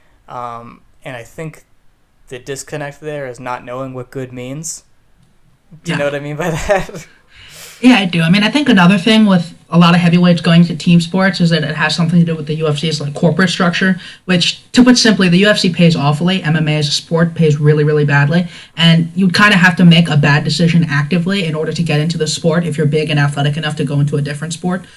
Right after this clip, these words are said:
Speaker 2: Like, even at a low level, you're probably more stable going into a different sport, which is why, like, you have stories like Jeff Neal, who was, like, a server at a restaurant for a long time while fighting. Uh, I don't think a guy who's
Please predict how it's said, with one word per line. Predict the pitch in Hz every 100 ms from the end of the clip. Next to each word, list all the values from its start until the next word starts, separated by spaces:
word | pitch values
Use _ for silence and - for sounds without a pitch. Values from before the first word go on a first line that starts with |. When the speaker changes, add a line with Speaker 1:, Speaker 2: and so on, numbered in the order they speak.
| _ _
Speaker 2:
Like, | 165 170
even | 233
at | 208
a | 170
low | 160 160
level, | 147 147 139
you're | 147
probably | 147 170 151 151
more | 165 151
stable | 143 160 151 147
going | 143 143
into | 147 151
a |
different | 143 143 165
sport, | - 175 160 165 - _
which | 175
is | 175
why, | 180 170
like, | 170 -
you |
have | 165
stories | - 180 175
like | 165 143
Jeff | 180 165
Neal, | 220 143 143
who | 156 147 147 143 _ _
was, | 175 151
like, | 147 147
a |
server | 143 - 175 185 202
at | 202 151
a | 147
restaurant | 196 - 185 175 175
for |
a | 165
long | 160 160 170
time | 160 160 151
while | 143 147
fighting. | 151 151 151 185 196 - _ _
Uh, | 147 143 135 - -
I | 190
don't | 233 240
think | 233 175 -
a |
guy | 175 180 180 185
who's | 190 185 170 -